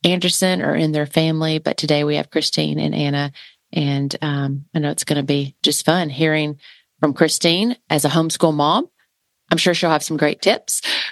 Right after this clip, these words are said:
for maybe those moms out there that are just starting out or wondering what it would be like. And then Anna is a senior this year, so she will be graduating from North Star and coming to our fifth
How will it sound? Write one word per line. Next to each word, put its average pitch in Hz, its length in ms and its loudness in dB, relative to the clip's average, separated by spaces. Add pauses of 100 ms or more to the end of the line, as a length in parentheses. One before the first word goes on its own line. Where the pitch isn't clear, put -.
for 170 80 4
maybe 156 280 2
those 151 160 2
moms 160 320 2
out 156 180 2
there 170 240 4
that 156 160 0
are 135 260 2 (220)
just 247 200 4
starting 240 360 4
out 214 220 4
or 165 100 4
wondering 185 440 2
what 175 160 2
it - 140 0
would 165 200 0
be 156 180 0
like. - 400 -4 (380)
And 143 200 2
then 143 220 0
Anna 160 580 0
is 151 200 0
a 147 80 0
senior 233 560 2 (340)
this 202 240 4
year, 240 240 2
so 151 240 0
she 151 160 0
will 175 80 4
be 160 160 2
graduating 208 680 2
from 220 160 0
North 214 220 0
Star 220 360 2
and 156 220 -4
coming 180 400 2
to 165 400 0 (400)
our 151 400 2
fifth 240 260 2